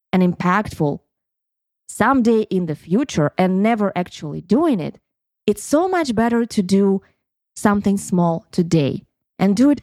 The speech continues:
every day, because then this is how it adds up, and this is how you end up making that impact, which otherwise you would just be sitting and waiting on making. And let's move on.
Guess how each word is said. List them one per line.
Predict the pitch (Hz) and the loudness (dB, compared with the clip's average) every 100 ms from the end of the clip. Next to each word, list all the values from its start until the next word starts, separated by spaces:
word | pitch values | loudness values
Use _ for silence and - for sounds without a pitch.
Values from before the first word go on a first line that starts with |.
| - | 0
every | 302 294 202 | 2 2 0
day, | - 101 - _ _ _ | -2 -10 -14 _ _ _
because | 196 233 208 | 2 2 2
then | 196 220 247 254 | 2 4 4 2
this | 220 220 | 2 0
is | - | -4
how | - 202 202 - - | 0 2 2 0 0
it | 190 190 _ | -2 -2 _
adds | 208 220 175 | 0 0 2
up, | 196 226 156 - - _ _ | 4 4 2 -2 -14 _ _
and | 190 190 | 2 4
this | 190 220 | 4 4
is | 202 - | 0 0
how | 185 185 | 2 4
you | 180 180 - | 4 4 4
end | 180 185 | 2 2
up | 175 175 - | 2 0 0
making | 185 262 - 214 180 | 4 4 4 2 4
that | 165 - | 0 0
impact, | 170 165 156 143 147 - _ _ _ _ _ | 0 0 0 0 -4 -12 _ _ _ _ _
which | 190 185 - | 2 2 0
otherwise | 208 220 202 170 170 - | 2 4 4 4 0 0
you | 180 170 | 0 0
would | 175 | 0
just | 165 160 | 0 0
be | 165 | 0
sitting | - 170 147 | 2 2 2
and | 143 143 | 0 2
waiting | 180 185 160 - | 4 4 2 -4
on | - | -8
making. | 123 - - 214 - _ _ _ _ _ _ _ _ _ _ _ | -8 -12 -16 -20 -20 _ _ _ _ _ _ _ _ _ _ _
And | 202 233 | 4 6
let's | 269 294 | 6 4
move | 240 196 | 4 4
on. | 151 - | 2 -4